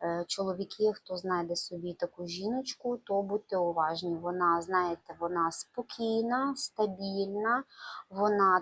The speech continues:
тримає все в своїх руках і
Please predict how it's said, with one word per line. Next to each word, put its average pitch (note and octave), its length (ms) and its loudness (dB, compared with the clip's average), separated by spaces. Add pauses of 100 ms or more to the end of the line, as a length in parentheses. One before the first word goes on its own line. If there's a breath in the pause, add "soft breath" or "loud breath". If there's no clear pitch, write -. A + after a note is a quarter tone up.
тримає F3+ 440 0
все G3 280 2
в F#3 60 2
своїх F3 600 -6
руках F3+ 760 8 (120)
і D4 400 0